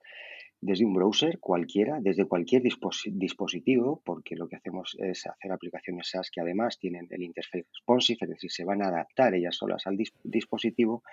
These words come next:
y tú no tienes que preocuparte de, de na-, de nada. Nosotros hacemos la gestión del interface, el dato, el backup, la seguridad, es decir, mucho más económico, y además tenemos una estructura de pago, eh, que es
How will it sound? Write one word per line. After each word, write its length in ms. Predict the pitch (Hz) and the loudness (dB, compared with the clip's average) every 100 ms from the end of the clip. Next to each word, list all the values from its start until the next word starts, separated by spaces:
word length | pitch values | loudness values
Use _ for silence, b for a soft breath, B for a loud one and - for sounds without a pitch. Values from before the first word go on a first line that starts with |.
| B B | B B
y 120 | 110 | 2
tú 100 | 120 | 6
no 100 | 127 | 6
tienes 240 | 131 123 127 | 6 4 4
que 100 | 107 | 2
preocuparte 540 | 98 87 104 - 98 | 2 2 -2 -2 -4
de, 120 | 85 80 | -4 -4
de 320 | 78 76 80 | -6 -6 -6
na-, 160 | 87 | -6
de 140 | 92 90 | -4 -2
nada. 240 | 92 80 | -2 -2
Nosotros 420 | 85 - - 104 - | -4 -4 -2 -2 -8
hacemos 260 | - 92 | -10 -6
la 80 | 87 | -6
gestión 600 | - - - 113 117 110 | -8 -6 -2 0 2 0
del 160 | - - | -2 -4
interface, 640 | 85 - - 123 120 113 82 | -8 -16 -2 0 2 0 -6
el 120 | 82 | -2
dato, 460 | 98 101 - 104 | -2 -2 -2 0
el 80 | 90 | 0
backup, 420 | 78 - 98 92 - | -2 -4 0 0 -2
la 100 | 85 | -10
seguridad, 560 | - 85 85 92 101 98 | -6 -6 -4 0 0 -2
es 140 | - 92 | -8 -8
decir, 260 | - 95 - B B B B - | 0 0 0 B B B B 2
mucho 260 | 120 117 | 2 4
más 180 | 107 107 | 2 0
económico, 600 | - 101 123 123 - 143 | -2 2 4 4 4 0
y 100 | 143 | 0
además 340 | 95 90 110 - | 0 0 -2 -2
tenemos 360 | 87 107 - | -6 -6 -8
una 80 | 104 | -8
estructura 560 | 101 - 90 - 107 95 | -8 -10 -16 -6 -2 -2
de 120 | 85 | -2
pago, 500 | - 107 107 123 104 | 2 2 2 -2 -6
eh, 120 | - - | -8 -8
que 100 | 85 | -8
es 140 | - | -8